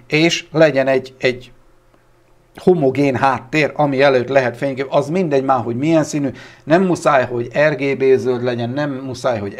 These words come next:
R G B kék legyen, az a lényeg, hogy homogén, jó bevilágítható, egyszínű háttér legyen, és akkor onnantól kezdve könnyű kivágni a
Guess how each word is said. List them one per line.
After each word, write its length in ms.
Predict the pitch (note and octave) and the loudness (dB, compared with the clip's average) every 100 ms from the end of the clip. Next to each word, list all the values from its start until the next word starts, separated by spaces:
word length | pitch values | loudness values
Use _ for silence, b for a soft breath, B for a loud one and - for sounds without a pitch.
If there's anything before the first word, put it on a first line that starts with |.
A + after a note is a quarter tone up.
| C#3 | -2
R 80 | E3+ | 0
G 180 | E3+ E3 | 0 0
B 180 | D3 | -2
kék 260 | C#3+ C#3+ B2+ | -2 -2 -2
legyen, 260 | B2 A2+ - | -2 -4 -4
az 180 | C3+ C3 | -4 -2
a 60 | |
lényeg, 320 | B2+ C3 C3 - | -2 -4 -6 -8
hogy 160 | G#2+ | -12
homogén, 560 | - D3+ E3 C3+ C3+ A#2+ B B B B | -8 -2 -2 -2 -4 -6 B B B B
jó 240 | C3 D#3+ | 0 2
bevilágítható, 960 | C#3+ C3+ B2+ B2 A#2 A#2 - A#2+ A#2+ C3 | 2 2 2 2 0 -4 -8 -8 -10 -8
egyszínű 480 | D#3 C#3+ - B2+ A2 | -4 -4 -4 -8 -4
háttér 440 | A2 D3 C#3+ C#3 | -2 -2 -2 -4
legyen, 260 | B2 B2 B2 | -2 -4 -4
és 120 | A2+ | -10
akkor 300 | A2+ A#2+ A#2 - _ _ | -12 -12 -14 -16 _ _
onnantól 480 | - F3 D#3+ - A2+ | -4 -2 -2 -4 -8
kezdve 360 | C#3 C#3 A2+ A2 | -2 -2 -2 -4
könnyű 340 | C3+ B2 A2 | -4 -2 -6
kivágni 560 | G#2+ A#2+ A2+ G#2+ G#2+ G#2+ | -4 -2 0 -2 -6 -6
a 100 | A2+ | -8